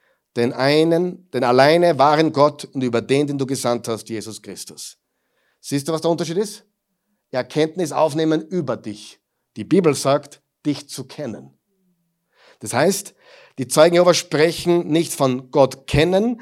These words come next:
sondern Wissen aufnehmen, Information statt Beziehung. Und sie meinen natürlich selbstverständlich Zeugen Jehovas bezogenes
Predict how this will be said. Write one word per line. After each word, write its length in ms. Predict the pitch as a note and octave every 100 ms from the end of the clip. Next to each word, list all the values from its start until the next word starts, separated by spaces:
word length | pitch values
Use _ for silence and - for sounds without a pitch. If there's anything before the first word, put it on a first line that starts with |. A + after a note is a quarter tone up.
| -
sondern 480 | - D#3+ D3 C3+ A#2+
Wissen 400 | A#3+ - - D3+
aufnehmen, 960 | A#2 A#2 A#2 B2+ C#3 D3+ F#3+ C4 - _ _ _ -
Information 960 | E3+ D#3+ D3 C#3+ C3+ - E3 G3 A3+
statt 400 | G#3 - D#3 C#3
Beziehung. 800 | C3 E3 - - E3+ A2+ G2+ G#2 _ _ _
Und 120 | - A#2+
sie 140 | C3+
meinen 300 | B2 D3 D#3+
natürlich 340 | C3+ D3+ C#3+
selbstverständlich 800 | A#2 C#3+ C#3+ C3+ C3 B2+ B2+ B2+ _ _ _ -
Zeugen 440 | - C3+ D3 D3+
Jehovas 500 | C#3 B2+ C3+ B2+ -
bezogenes 880 | A#2 - B2 A2+ A2+ A2 G#2 -